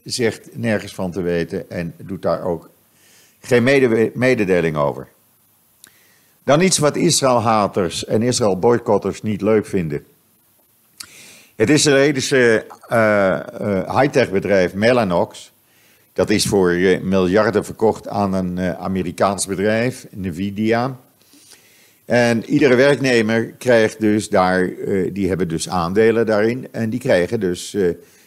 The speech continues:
tienduizenden dollars en zelfs meer afhankelijk van hoeveel jaar je daar gewerkt hebt en hoeveel aandelen je hebt. Het blijkt dat, eh, Palestijnse, eh, contractors, dat zijn dus Palestijnen die niet in loondienst zijn,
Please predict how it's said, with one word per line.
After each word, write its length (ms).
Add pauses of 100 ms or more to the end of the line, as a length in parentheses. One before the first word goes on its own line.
(100)
tienduizenden 720
dollars 520
en 200
zelfs 320
meer 260
afhankelijk 600
van 280
hoeveel 300
jaar 260
je 60
daar 180
gewerkt 420
hebt 220
en 100
hoeveel 260
aandelen 400
je 100
hebt. 200 (1200)
Het 120
blijkt 300
dat, 280
eh, 220 (360)
Palestijnse, 1160
eh, 500
contractors, 880
dat 160
zijn 180
dus 200
Palestijnen 640
die 240
niet 200
in 120
loondienst 520
zijn, 340